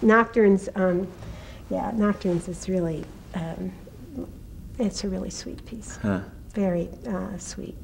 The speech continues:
Speaker 1: Um, it's very fun to work with Willie Nelson's music. And
Speaker 2: Oh, yeah,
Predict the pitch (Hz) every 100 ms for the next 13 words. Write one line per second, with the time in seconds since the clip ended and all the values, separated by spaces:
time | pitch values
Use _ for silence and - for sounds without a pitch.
0 | - - 403 208 202 190 214 180 - 185
1 | 175 180 175 185 - 180 185 180 175 170
2 | 190 165 185 - - - - - - 120
3 | 117 120 120 95